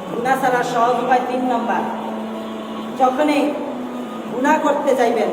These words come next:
তখনই চিন্তা করবেন যে, "আমার আল্লাহ আমাকে দেখে।" পৃথিবীর কেউ না দেখুক, ঘরের মধ্যে দরজা আটকায়া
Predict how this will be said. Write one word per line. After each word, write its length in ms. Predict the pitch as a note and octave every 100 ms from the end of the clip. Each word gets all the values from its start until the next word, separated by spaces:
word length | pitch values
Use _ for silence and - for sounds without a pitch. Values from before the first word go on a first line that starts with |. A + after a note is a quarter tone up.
| G#3+
তখনই 360 | A3 C4 B3+ B3 B3 - -
চিন্তা 300 | B3 B3+ B3
করবেন 340 | A#3 G#3+ G3 -
যে, 60 | G3
"আমার 200 | F3+ F3
আল্লাহ 280 | - - F3+
আমাকে 280 | E3 F3+ -
দেখে।" 260 | - - - - - - - - - - - -
পৃথিবীর 380 | - - C#4 C#4 C#4
কেউ 200 | C#4 D4+
না 180 | D4+ D4+
দেখুক, 440 | C4+ C4+ A#3+ A#3+
ঘরের 360 | - C#4 D4 C#4+
মধ্যে 220 | C#4+ C#4
দরজা 360 | C4 C4+ C#4
আটকায়া 440 | C4+ C#4 D4+ D4+